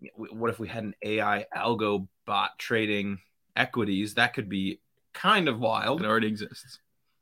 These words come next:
Speaker 1: Okay, so
Speaker 2: Tell
Speaker 1: there
Speaker 2: you
Speaker 1: we
Speaker 2: that
Speaker 1: go.
Speaker 2: right now. <laughs>
Speaker 1: So there we go. So that could be kind of wild, but what, you know, what does that mean for the markets and price discovery and all that? And that's somewhat of a passive versus active debate, but, um,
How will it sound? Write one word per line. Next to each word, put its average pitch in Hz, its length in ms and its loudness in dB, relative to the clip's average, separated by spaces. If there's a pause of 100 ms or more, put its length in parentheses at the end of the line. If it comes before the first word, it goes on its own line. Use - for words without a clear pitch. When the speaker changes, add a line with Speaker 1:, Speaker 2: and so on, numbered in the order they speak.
(200)
Speaker 1:
Okay, 185 420 4
so 123 300 4
Speaker 2:
Tell 117 80 8
Speaker 1:
there 131 100 12
Speaker 2:
you 117 60 10
Speaker 1:
we 113 60 8
Speaker 2:
that 113 60 8
Speaker 1:
go. 113 40 6
Speaker 2:
right 117 140 8
now. 110 340 2
<laughs> 160 100 4 (100)
Speaker 1:
So 156 480 6 (280)
there 180 120 8
we 185 100 12
go. 135 140 8
So 135 460 6
that 151 180 6
could 190 100 2
be 151 80 2
kind 156 180 0
of 151 60 -2
wild, 156 240 6
but 127 240 2
what, 147 240 4 (140)
you 131 100 -4
know, 101 140 -4 (100)
what 127 120 2
does 113 100 -4
that 110 160 0
mean 95 160 -6
for - 80 -14
the 117 80 -10
markets 170 640 -2
and 101 100 -14
price 151 200 -2
discovery 120 400 -2
and 113 80 -2
all 117 120 0
that? 107 240 2
And 101 80 -4
that's 101 200 -8 (360)
somewhat 98 340 -6
of 95 80 -8
a 95 60 -10
passive 98 440 -10
versus 101 320 -14
active - 260 -14
debate, 143 360 0
but, 175 200 6 (500)
um, 131 420 8